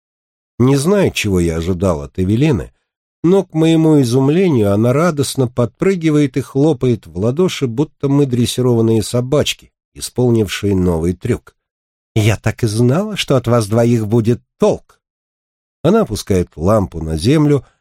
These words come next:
и два круга света сливаются воедино. Без света знаний можно долго блуждать в кромешной тьме.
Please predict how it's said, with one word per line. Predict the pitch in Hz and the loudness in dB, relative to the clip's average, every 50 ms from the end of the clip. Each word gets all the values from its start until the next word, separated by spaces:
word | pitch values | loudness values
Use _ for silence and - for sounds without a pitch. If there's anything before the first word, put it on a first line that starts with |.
| _ _ - | _ _ -4
и | 120 117 | -2 0
два | 104 107 117 | 0 0 0
круга | 107 - 113 107 95 90 92 | 0 0 0 0 0 0 -2
света | 87 - 110 123 151 156 - 120 | -2 -2 0 0 0 0 -2 -6
сливаются | - - 87 78 71 76 78 82 82 - - - 92 | -8 -6 -8 -8 -6 -4 -2 -2 -2 -2 -4 -2 0
воедино. | 92 101 107 113 117 117 131 135 123 - - - _ _ _ _ _ _ _ _ _ - | 2 2 2 2 2 2 0 0 0 -2 -4 -12 _ _ _ _ _ _ _ _ _ 0
Без | 131 120 113 117 101 | 0 2 2 0 0
света | - - - 110 107 104 107 - - - 120 | -2 -4 -2 0 0 0 0 0 -2 -2 0
знаний | 113 123 123 113 107 110 117 117 | 2 2 2 2 2 2 2 2
можно | 120 120 117 107 107 127 127 | 2 2 0 0 0 0 0
долго | 113 113 175 226 226 196 135 95 82 | 0 0 0 0 0 -2 -4 -4 -2
блуждать | 90 92 101 92 87 82 104 - 92 - - _ _ _ _ | 0 0 0 0 0 0 0 0 -2 -4 -8 _ _ _ _
в | _ _ | _ _
кромешной | - 110 117 110 113 110 98 - - - 110 110 92 | -2 0 2 2 2 2 0 0 0 0 0 0 0
тьме. | - - 110 110 104 87 69 - | -2 -2 0 0 0 0 -2 -6